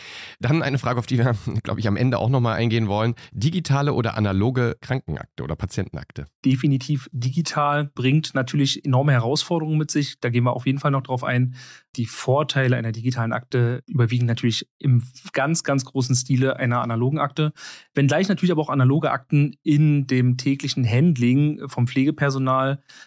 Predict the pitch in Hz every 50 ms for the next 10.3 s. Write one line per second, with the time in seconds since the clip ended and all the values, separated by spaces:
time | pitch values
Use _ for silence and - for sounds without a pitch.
0 | _ _ - 135 135 143 - - 160 156 151 - 139 123 123 127 117 117 - -
1 | - - 139 - _ _ _ - - - 104 82 76 95 95 - - 113 110 104
2 | 82 80 73 - 78 71 71 71 76 101 135 135 90 - - 92 95 92 92 92
3 | 113 120 - 104 107 107 - - 101 82 101 104 104 104 98 101 98 - - 92
4 | 95 98 98 95 95 - - - - - - 90 - 98 101 - - 90 80 78
5 | 101 - - 82 76 73 80 80 - 67 - - - 117 - - 76 80 78 76
6 | 139 104 127 - - - 82 80 90 - - 104 123 - - 92 - - - 92
7 | 92 92 90 - - 95 95 90 90 90 90 92 95 98 - - - - 85 110
8 | 113 - - 107 - - - 104 78 78 98 95 - - 113 - - 110 101 113
9 | 127 151 - - - _ - - - - _ _ _ _ - 110 95 - 113 117
10 | 107 - 107 104 104 104